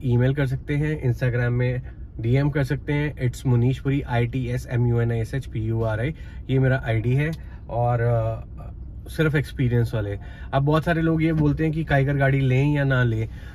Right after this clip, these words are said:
भैया, again, मैं वही बोल रहा हूँ कि इसका मैं एक complete review भी देने वाला हूँ, चालीस हज़ार किलोमीटर का experience। जैसे मैंने, मेरे ख्याल, बीस या पच्चीस हज़ार में दिया था, वैसे ही फ़ोर्टी थाउजेंड का पूरा एक detailed experience दूंगा कि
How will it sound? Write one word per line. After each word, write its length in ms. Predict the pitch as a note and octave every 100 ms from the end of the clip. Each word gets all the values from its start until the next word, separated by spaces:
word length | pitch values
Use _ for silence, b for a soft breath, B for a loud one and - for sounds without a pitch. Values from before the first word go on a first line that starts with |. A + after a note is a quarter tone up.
| B
भैया, 300 | D3 E3+ E3
again, 280 | C#3+ C3 D#3+
मैं 240 | D#3 D#3
वही 280 | D3+ C#3 D3
बोल 240 | D3 C3+ B2
रहा 80 |
हूँ 100 | C#3
कि 420 | D3+ D#3 D#3+ D#3+ B2+ -
इसका 240 | - C#3 F#3+
मैं 100 | F#3+
एक 120 | F3+
complete 400 | E3+ D#3 E3 D#3+
review 300 | E3 D#3 D#3
भी 120 | D#3
देने 220 | C#3+ C3
वाला 200 | B2+ A#2+
हूँ, 80 | C3
चालीस 320 | C#3 C3 C#3
हज़ार 200 | C3 B2+
किलोमीटर 420 | B2 C3 B2+ A#2+ A#2+
का 180 | C3+
experience। 580 | C3+ - - A#2+ A#2 A2+
जैसे 200 | A2+ A#2
मैंने, 200 | C3 C3
मेरे 720 | C3+ - - - - - A#2+
ख्याल, 140 | A#2+ C3
बीस 260 | C3 C#3
या 60 | D#3
पच्चीस 300 | C#3 B2+ C#3+
हज़ार 220 | C#3+ C#3
में 160 | C3 C3
दिया 160 | C3
था, 100 | B2
वैसे 240 | C#3 B2 C#3
ही 40 |
फ़ोर्टी 300 | C3 A#2 C#3
थाउजेंड 320 | C3+ B2+ C3
का 80 | C3
पूरा 280 | B2 B2+ C3
एक 180 | B2+ B2
detailed 400 | A#2+ B2 B2+ B2+
experience 480 | B2 - B2 B2 A#2+
दूंगा 280 | A2+ B2+ E3 B B B B B -
कि 200 | D3